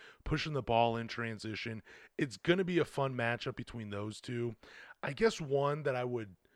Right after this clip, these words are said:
you know, could possibly point out is,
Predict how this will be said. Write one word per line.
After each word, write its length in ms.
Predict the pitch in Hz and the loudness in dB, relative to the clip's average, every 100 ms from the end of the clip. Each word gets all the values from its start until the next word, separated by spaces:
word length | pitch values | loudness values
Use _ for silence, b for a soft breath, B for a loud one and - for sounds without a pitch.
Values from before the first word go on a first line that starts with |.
| b b b b - | b b b b -6
you 100 | 147 | -4
know, 60 | |
could 160 | - 117 | -4 -6
possibly 540 | - 113 117 - 117 | -2 0 -2 -4 -4
point 320 | - 123 110 | -4 -4 -2
out 300 | 101 104 107 - | 0 0 -2 -4
is, 540 | 120 107 101 90 - | -6 -4 -6 -8 -10